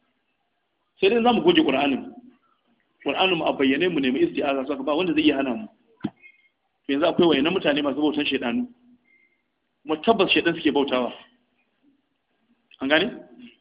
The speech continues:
Akwai wasu mutane ana kiransu yan Doros. Sunansu Doros. Suna nan ƙasar Iraki. Za ga mace,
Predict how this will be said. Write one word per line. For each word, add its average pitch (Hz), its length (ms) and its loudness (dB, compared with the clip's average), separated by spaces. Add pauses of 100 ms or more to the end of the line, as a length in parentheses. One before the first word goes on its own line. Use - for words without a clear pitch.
(200)
Akwai 165 220 -2
wasu 170 60 -2
mutane 160 280 0
ana 156 160 0
kiransu 151 320 -2
yan 151 160 0
Doros. 151 520 2 (360)
Sunansu 170 240 -2
Doros. 147 560 0 (460)
Suna 170 160 0
nan 170 160 -2
ƙasar 185 220 -2
Iraki. 147 520 -2 (1400)
Za 151 120 0
ga 151 80 -2
mace, 139 160 -2